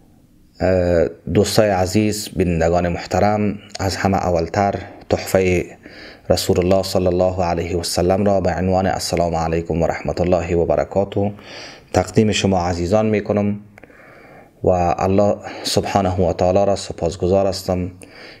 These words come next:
که باز هم مصدر خدمت توحید و عقیده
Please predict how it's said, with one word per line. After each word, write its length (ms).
که 120
باز 220
هم 400
مصدر 500
خدمت 800
توحید 420
و 60
عقیده 580